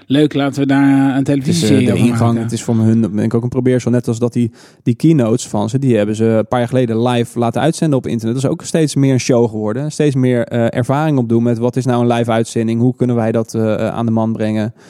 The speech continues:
Speaker 2: Ja, dat, ik zie dit gewoon weer als een eerste experiment.
Speaker 1: Dus
Speaker 2: Eh,
Speaker 1: jij gaat wel kijken?
Speaker 2: eh, ja, ik weet alleen, ja, ik heb het ook voorbij zien komen, maar ik weet niet of het nu gemaakt wordt, of
Speaker 1: Nee,
Speaker 2: dat
Speaker 1: het wordt
Speaker 2: het
Speaker 1: nu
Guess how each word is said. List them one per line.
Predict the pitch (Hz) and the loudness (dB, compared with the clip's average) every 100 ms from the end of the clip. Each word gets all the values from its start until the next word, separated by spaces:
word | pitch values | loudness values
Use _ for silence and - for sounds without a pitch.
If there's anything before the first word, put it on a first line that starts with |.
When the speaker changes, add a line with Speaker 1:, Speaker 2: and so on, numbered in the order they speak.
| - - - | -20 -18 -8
Speaker 2:
Ja, | - | -6
dat, | - 131 | -6 -12
ik | - | -12
zie | - 113 | -6 -4
dit | 110 | -4
gewoon | - 110 | -4 -2
weer | 110 110 | 0 0
als | 113 | 0
een | 117 | -2
eerste | 110 117 - 113 113 110 - | -2 -4 -2 -2 0 -2 -6
experiment. | - - 120 120 131 123 - | -8 -4 -2 0 0 -2 -2
Speaker 1:
Dus | 113 | 0
Speaker 2:
Eh, | 110 | 2
Speaker 1:
jij | 143 | 2
gaat | 135 | 2
wel | 127 131 | 0 -2
kijken? | 120 104 107 113 107 - - _ | -4 -8 -8 -10 -10 -16 -20 _
Speaker 2:
eh, | - 113 | -4 0
ja, | 113 | 0
ik | 101 131 | 0 0
weet | 131 131 | 0 2
alleen, | 127 131 127 123 123 123 | 2 2 2 0 -2 -2
ja, | 131 | -2
ik | 123 | 0
heb | 135 | 0
het | |
ook | 139 | 0
voorbij | - 139 143 | 0 -2 0
zien | 147 | -2
komen, | 139 | -2
maar | 139 | 0
ik | 131 | 0
weet | 135 | 0
niet | 131 | 0
of | - 120 | -2 -2
het | 120 | 2
nu | 120 120 | 4 4
gemaakt | 113 107 117 143 143 | 2 0 2 2 2
wordt, | 147 143 | 2 2
of | |
Speaker 1:
Nee, | 143 | 2
Speaker 2:
dat | 147 | 4
Speaker 1:
het | 139 | 2
wordt | |
Speaker 2:
het | |
Speaker 1:
nu | 156 | 4